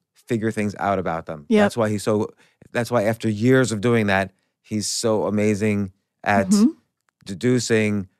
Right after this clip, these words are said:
Speaker 1: "Oh, Watson was injured in his left arm and he just
Speaker 2: Yep.
Speaker 1: came from Afghanistan." And, like, everyone's like, "How did you know that?" But
Speaker 2: Yep.
Speaker 1: he's, he's exercised that muscle thousands and thousands of
Speaker 2: Yep.
Speaker 1: times. Or maybe, like you just said, every time he goes to a new location,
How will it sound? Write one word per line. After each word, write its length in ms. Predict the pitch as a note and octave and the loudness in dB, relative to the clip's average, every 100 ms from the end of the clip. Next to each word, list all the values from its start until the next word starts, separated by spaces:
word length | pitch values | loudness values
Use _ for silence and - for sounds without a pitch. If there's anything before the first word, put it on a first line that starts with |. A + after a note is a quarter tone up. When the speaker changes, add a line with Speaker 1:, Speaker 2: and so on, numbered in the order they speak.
| _ | _
Speaker 1:
"Oh, 240 | - A#2+ G#2 | -2 2 2
Watson 760 | G2 G#2 G#2+ - A2+ G#2 G2+ F2+ _ _ - | 2 2 2 0 -4 -2 -4 -8 _ _ -14
was 160 | F#2+ | -14
injured 360 | - A2+ A2 G#2+ | -8 -4 -2 0
in 60 | G#2 | -2
his 120 | G2 | 0
left 240 | G#2+ G2+ | 0 2
arm 320 | A2 G#2 G#2 | 0 2 0
and 60 | G2 | -2
he 80 | F#2+ | -2
just 100 | A#3 | 0
Speaker 2:
Yep. 80 | G3 | 0
Speaker 1:
came 100 | G2+ | 0
from 320 | F#2+ G2 F#2+ - | -4 -4 -6 -6
Afghanistan." 880 | G2 F#2 G2+ F#2+ F2 F2 D#2+ D#2 | -6 -2 -2 -2 -6 -8 -8 -10
And, 140 | - F#2+ | -16 -14
like, 100 | G#2 | -6
everyone's 280 | B2 A#2 G#2+ | -2 -2 -4
like, 120 | G2 | -6
"How 120 | A#2+ | -6
did 160 | A#2+ A2 | -4 -2
you 60 | |
know 140 | A2+ G2 | -2 0
that?" 200 | D#2+ - _ | -4 -8 _
But 80 | - | 0
Speaker 2:
Yep. 100 | A3 | 2
Speaker 1:
he's, 220 | C3 - - _ _ _ | 2 -2 -12 _ _ _
he's 240 | A#2 B2+ G#2 | -6 -6 -2
exercised 720 | A#2+ C3 C3+ - A#2+ G#2+ G#2 G2 | -2 -2 -4 -2 0 2 0 -2
that 220 | G2+ - | -4 -2
muscle 520 | A2 A#2 G2 F#2 F2+ _ _ | -4 -2 -2 -4 -4 _ _
thousands 560 | - A#2+ A2 A2 G#2 G#2 | -6 0 0 0 -4 -6
and 100 | F#2+ | -2
thousands 340 | G2 F#2+ F2+ | 0 -2 -4
of 60 | F#2+ | -10
Speaker 2:
Yep. 60 | - | -2
Speaker 1:
times. 280 | G3 G#3 - _ - | 0 0 -4 _ -8
Or 120 | A2+ | -2
maybe, 280 | A#2+ C3 A#2+ | 0 2 2
like 120 | A2+ | 2
you 80 | A2 | 0
just 180 | A2+ - | -4 0
said, 260 | A#2+ G2+ - _ _ | 0 0 -4 _ _
every 220 | A#2 A#2+ | -2 -2
time 220 | A2+ A#2 | 0 0
he 60 | A2 | 2
goes 220 | G#2+ A2 | 2 2
to 60 | - | 2
a 40 | |
new 140 | A2 A#2 | 2 2
location, 520 | A#2 D#3+ D3+ - | 2 0 0 0